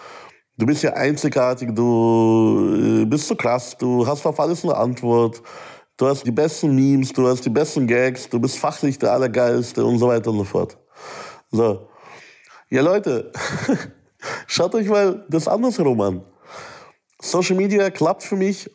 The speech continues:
obwohl ich so bin. Social Media klappt für mich, obwohl ich diese ganzen Nachteile habe, wie zum Beispiel diesen Sprachfehler, auf den mich, äh, ständig Leute hier ansprechen, verarschen,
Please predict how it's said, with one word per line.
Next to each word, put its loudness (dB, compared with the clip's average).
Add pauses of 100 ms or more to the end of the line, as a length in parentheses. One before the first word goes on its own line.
(120)
obwohl 2
ich -2
so 0
bin. 0 (240)
Social -2
Media 2
klappt 0
für -2
mich, -2 (680)
obwohl 0 (100)
ich 0
diese 2
ganzen 0
Nachteile 2
habe, 0
wie 0
zum -6
Beispiel -2
diesen 2
Sprachfehler, 0
auf 0
den -2
mich, -2
äh, 2
ständig 0
Leute 2
hier 0
ansprechen, 0
verarschen, -2